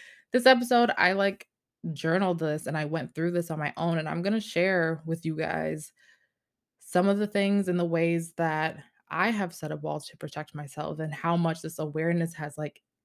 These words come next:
affected me now currently, and how it's been so beneficial. So one of the things that I wrote for, like, what are ways that I set up walls to protect myself? That's, like, the first question that you wanna ask yourself.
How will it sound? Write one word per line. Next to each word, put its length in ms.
affected 540
me 140
now 640
currently, 560
and 120
how 260
it's 160
been 180
so 200
beneficial. 720
So 680
one 240
of 120
the 80
things 240
that 100
I 60
wrote 220
for, 80
like, 200
what 160
are 80
ways 240
that 100
I 260
set 260
up 120
walls 260
to 100
protect 460
myself? 320
That's, 200
like, 140
the 80
first 300
question 320
that 160
you 60
wanna 180
ask 280
yourself. 460